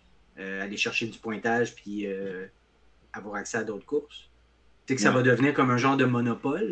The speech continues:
Speaker 1: euh, peut-être ?
Speaker 2: Ben, tu sais, ils ont ess-, moi, je pense qu'ils ont essayé d'avoir des courses au Québec, puis ça a juste pas marché, là. Mais, euh,
Speaker 1: Ok.
Speaker 2: mais tu sais, il y a zéro course au Canada. Donc, si
Speaker 1: Ah,
Speaker 2: on
Speaker 1: ok.
Speaker 2: veut,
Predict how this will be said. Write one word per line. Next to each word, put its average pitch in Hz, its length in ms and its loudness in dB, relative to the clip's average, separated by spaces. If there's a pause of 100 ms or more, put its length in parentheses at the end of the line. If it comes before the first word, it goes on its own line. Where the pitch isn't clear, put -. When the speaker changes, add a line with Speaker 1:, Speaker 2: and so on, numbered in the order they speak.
(100)
Speaker 1:
euh, 131 280 -6
peut-être ? 143 400 -10 (680)
Speaker 2:
Ben, 104 140 -2
tu 104 80 -8
sais, 135 80 4
ils 120 140 4
ont 107 60 4
ess-, 107 300 0
moi, 117 240 6
je 113 100 -2
pense 135 260 -2
qu'ils 107 120 0
ont 104 60 6
essayé 104 200 2
d'avoir 101 180 2
des 101 100 0
courses 107 240 -2
au 101 60 4
Québec, 110 380 4
puis - 80 -20
ça 92 100 -2
a 92 60 0
juste 98 220 -8
pas 101 100 -2
marché, 95 340 -4
là. 208 80 -4 (300)
Mais, 87 280 -6
euh, 85 260 -8
Speaker 1:
Ok. - 60 -8
Speaker 2:
mais 113 80 -2
tu - 0 -
sais, 117 120 0
il 123 60 8
y - 20 8
a 95 60 2
zéro 117 280 6
course 110 280 4
au 101 40 2
Canada. 104 400 0 (880)
Donc, 92 160 -12
si - 180 -6
Speaker 1:
Ah, 120 100 4
Speaker 2:
on 110 40 2
Speaker 1:
ok. 107 120 0
Speaker 2:
veut, 143 220 6